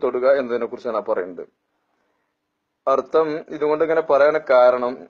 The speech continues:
ഈ ലമസ് എന്ന് പറഞ്ഞത് വുളു മുറിയുമെന്ന് പറയാനുള്ള കാരണം എന്താണെന്ന് വെച്ചാല് അത് ഷഹ്വത്ത് ഇറക്കി, ഇളക്കി പുറപ്പെടുവിക്കുന്നതാണ് ആ, ആ തൊടുക എന്നുള്ളത്. അപ്പൊ അതുകൊണ്ടാണത്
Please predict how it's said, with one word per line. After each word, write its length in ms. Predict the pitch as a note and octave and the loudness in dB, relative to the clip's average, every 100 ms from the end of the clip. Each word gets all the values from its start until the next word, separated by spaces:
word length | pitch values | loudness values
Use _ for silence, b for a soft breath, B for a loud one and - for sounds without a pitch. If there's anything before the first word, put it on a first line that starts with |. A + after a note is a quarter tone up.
| C#3+ | -8
ഈ 220 | D3+ E3 | -4 -4
ലമസ് 680 | E3+ C#3 C#3 D3 D3 - F#3 | -4 0 0 0 -6 -6 -6
എന്ന് 340 | F3+ E3 D#3+ D#3 | -2 -2 -2 -2
പറഞ്ഞത് 520 | C3+ C3+ C#3 C#3 D#3 | 0 0 -2 -6 -8
വുളു 280 | D3+ C3+ C#3 | -6 -4 -4
മുറിയുമെന്ന് 520 | D3+ C#3 C#3 C#3+ C#3+ | -2 -4 -4 -4 -6
പറയാനുള്ള 480 | C3+ B2 B2 C3 C3+ - | -2 0 0 0 -4 0
കാരണം 440 | A2+ A#2+ C#3+ C#3+ | 2 2 0 -4
എന്താണെന്ന് 360 | A#2+ A2+ A2+ A2 | -4 -2 -4 -6
വെച്ചാല് 300 | B2 B2 D#3+ F#3+ b b b - | -4 -2 -2 -6 b b b -6
അത് 140 | C#3 | -6
ഷഹ്വത്ത് 640 | D3 - C#3 D3+ E3 E3 F3+ | -4 -4 -2 0 -2 -2 -4
ഇറക്കി, 480 | E3 C#3 B2+ - C#3 _ B2+ | 0 2 0 -4 -12 _ -4
ഇളക്കി 260 | B2 A#2+ C3 | -2 -4 -8
പുറപ്പെടുവിക്കുന്നതാണ് 1160 | C#3 B2 A2+ A#2+ A#2 A#2 B2 A#2+ A#2 A2 A2 - - | -6 -6 -4 -4 -4 -6 -6 -4 -2 -2 -6 -10 -2
ആ, 60 | |
ആ 400 | A#2+ B2+ G2 B2 A#2+ | 0 2 0 -2 -4
തൊടുക 280 | A2 A#2 B2 | -4 0 0
എന്നുള്ളത്. 440 | A#2+ G#2 F#2+ - _ | -2 -8 -8 -10 _
അപ്പൊ 160 | B2+ C3+ | -4 -2
അതുകൊണ്ടാണത് 640 | B2 A#2+ A#2 A#2 A2+ A#2 | -2 -4 -2 -2 -2 -4